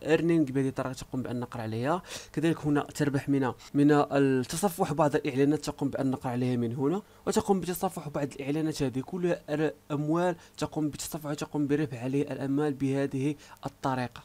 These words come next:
تقوم بإدخال هذه الكابتشانو تسعة وخمسون بهذه الطريقة، وأن تقوم بحصد الأموال الخاص بك بسهولة جدًا. سوف تجدها هنا في ال-، خانة السحب. ال-، يمكنك أن تقوم بالسحب حتى واحد روبل، اثنان روبل، يمكنك أن تقوم بالسحب به عادي جدًا. أنا فقط لا أريد أن أقوم بإطلاق،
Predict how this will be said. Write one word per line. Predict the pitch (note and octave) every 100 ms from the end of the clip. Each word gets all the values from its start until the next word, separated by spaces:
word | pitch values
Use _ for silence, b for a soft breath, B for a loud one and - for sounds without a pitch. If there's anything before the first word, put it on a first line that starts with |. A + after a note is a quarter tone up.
| -
تقوم | - G#3+ A#3
بإدخال | G3+ G#3 - G3
هذه | F3+ D#3+
الكابتشانو | D3 F3+ F3+ G3+ G3+ G3
تسعة | E3 D3 C3+
وخمسون | C#3 B2+ C#3+ C#3 - A#3 F#3+
بهذه | D3 C#3+
الطريقة، | C3+ - C#3+ D#3+ -
وأن | F4+ C#4+
تقوم | - G#3
بحصد | F#3+ E3+ D#3 E3 B2+
الأموال | C#3 C#3+ C#3+ C#3+ D3 C#3 - -
الخاص | C3+ B2 C3+ C3 -
بك | A#2+ C#3 C#3 -
بسهولة | B2+ C#3 C#3+ C3+ C3
جدًا. | A#2+ C3+
سوف | C3+
تجدها | C3+ A#2+ A#2 C3
هنا | B2 C3 C3+
في | C3+ - C3+ C#3 -
ال-، | C3+ C#3+ C3+ B B B B B -
خانة | C#3 D3 D3 D3 - - C#3+
السحب. | - - G#2 G#2+
ال-، | - E3+
يمكنك | G3+ G3+ B3+ B3+ A#3
أن |
تقوم | A#3 - G3+
بالسحب | - G#3
حتى | - A3 -
واحد | G3 G3+ D#3+
روبل، | E3+ G3 F#3+
اثنان | F3+ F3+ F#3
روبل، | F#3+
يمكنك | F#3+ F#3 F3+ -
أن | D#3+
تقوم | D#3 D3+
بالسحب | C#3 C#3+
به | A#2+ B2+
عادي | C3+ D#3+
جدًا. | C#3 A#2+ B2 B2+
أنا | G3+
فقط | -
لا | G3
أريد | F3+
أن | F3
أقوم | E3+ E3
بإطلاق، | D3+ D3+ D3 C3+